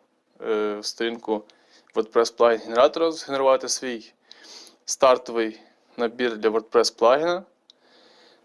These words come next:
завантажити це на робочий стіл, завантажити да-, даний плагін і працювати з ним. Отже, давайте, е, розглянемо питання створення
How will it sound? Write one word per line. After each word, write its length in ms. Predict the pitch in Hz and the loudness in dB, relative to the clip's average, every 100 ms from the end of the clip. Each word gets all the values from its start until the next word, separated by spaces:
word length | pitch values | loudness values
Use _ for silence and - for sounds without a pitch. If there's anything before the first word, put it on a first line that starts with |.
| _ | _
завантажити 640 | 127 127 135 147 135 123 | 0 2 4 4 4 2
це 160 | 117 127 | -4 -6
на 80 | 120 | -6
робочий 360 | 120 120 117 | -4 -6 -6
стіл, 460 | 110 - 175 202 214 _ _ _ _ _ _ _ _ - | -8 -4 -2 -2 -4 _ _ _ _ _ _ _ _ -4
завантажити 540 | 135 139 143 139 135 | 0 2 4 2 4
да-, 160 | 127 127 | 0 2
даний 340 | 143 135 120 | 2 4 2
плагін 500 | 120 160 190 196 190 _ _ _ _ _ _ _ _ | 4 4 4 2 -10 _ _ _ _ _ _ _ _
і 180 | 156 170 - _ _ _ | -4 -4 -4 _ _ _
працювати 480 | - 117 123 120 117 | -6 -2 2 4 2
з 100 | 113 | -4
ним. 120 | 104 - - _ _ - | -10 -12 -20 _ _ -2
Отже, 340 | 135 123 123 | 4 4 2
давайте, 440 | 117 151 180 175 160 - _ _ _ _ _ - | 0 2 2 -2 -4 -10 _ _ _ _ _ -20
е, 420 | - 135 135 131 127 _ _ _ - - _ - | -12 -8 -6 -6 -10 _ _ _ -20 -20 _ -8
розглянемо 420 | 123 127 135 123 | -2 2 2 2
питання 480 | 123 147 160 170 165 - | 0 2 2 2 -8 -12
створення 580 | - - 127 139 139 | -14 -2 0 0 -2